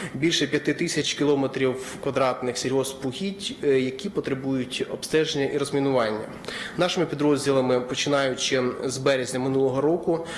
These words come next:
вже обстежено більше одної тисячі двохсот кілометрів квадратних, і, е, з яких вже розміновано сімдесят. До робіт, е, до цієї роботи залучаються, е, всі наявні, е, під-, визначені підрозділи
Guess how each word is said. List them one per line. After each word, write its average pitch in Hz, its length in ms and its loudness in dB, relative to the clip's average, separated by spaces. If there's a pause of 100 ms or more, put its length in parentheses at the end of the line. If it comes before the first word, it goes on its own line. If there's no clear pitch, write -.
(140)
вже 131 360 2
обстежено 135 720 0 (100)
більше 139 280 0
одної 135 200 2
тисячі 135 500 -2
двохсот 127 460 -2
кілометрів 165 640 0 (500)
квадратних, 175 720 0
і, 151 80 2
е, 139 460 4
з 127 80 -2
яких 185 280 0
вже 147 180 0
розміновано 143 720 2
сімдесят. 131 640 -2 (720)
До 156 80 4
робіт, 190 400 2
е, 139 240 6 (240)
до 147 60 0
цієї 170 260 4
роботи 156 400 2
залучаються, 135 840 2 (180)
е, 135 260 4
всі - 240 -2
наявні, 139 380 4 (180)
е, 131 240 2
під-, 139 200 -4
визначені 147 520 0
підрозділи 135 680 2